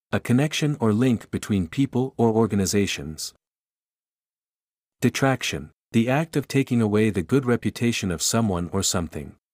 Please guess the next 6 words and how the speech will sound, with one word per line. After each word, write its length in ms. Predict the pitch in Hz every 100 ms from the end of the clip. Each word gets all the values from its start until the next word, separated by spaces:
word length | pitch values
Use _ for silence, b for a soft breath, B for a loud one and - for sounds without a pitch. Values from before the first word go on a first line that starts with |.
| _
Slander. 720 | - - 127 131 117 78 73 _ _ _ _ _ _ _ _ _ _ _ _ _ _ _ _ -
Inure, 500 | 127 131 127 90 69 _ _ 117
accustom, 640 | - 160 156 - 80 78 _ _
someone, 540 | - - 139 107 80 78 _ _
to 100 | -
something, 540 | 104 120 101 - 76